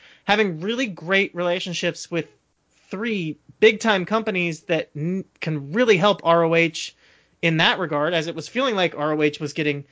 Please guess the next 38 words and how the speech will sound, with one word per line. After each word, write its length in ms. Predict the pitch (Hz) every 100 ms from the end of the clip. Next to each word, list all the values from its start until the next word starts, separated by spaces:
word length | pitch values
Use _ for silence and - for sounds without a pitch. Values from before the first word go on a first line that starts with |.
| _ _ -
isolated 720 | 180 214 226 208 190 190 185 _ -
and 100 | 151
taken 280 | 180 190 202
apart 500 | - 165 156 156 - _
and, 300 | 160 151 143 147
and 240 | 156 135
basically 520 | 165 175 170 160 147 -
was 160 | 143 139
gonna 140 | 156
fall 200 | 147 151
off 100 | 147
the 80 | 147
rails. 400 | 143 240 233 214
Now 220 | - 185
this 200 | 240 285
is 60 | 269
a 40 |
huge 320 | 233 247 254 196
move 380 | 247 320 247
for 160 | - 214
really 320 | 202 202 196
re-solidifying 840 | 165 165 220 214 190 190 190 185 165
those 220 | 175 196
relationships 640 | 185 175 165 - 190 - - - -
and 180 | - 170
re-solidifying 800 | 175 180 175 175 - 170 165 165 -
R 140 | 160
O 80 | 170
H's 280 | 165 165 147
position 680 | - 151 156 - 160 151 160 _ - _ _
in 100 | 185
the 80 | 180
wrestling 340 | 160 160 185 170
landscape 460 | 160 170 - 185
moving 260 | 165 180 180
forward. 380 | 254 370 349 -
So 60 |
it's, 160 | 226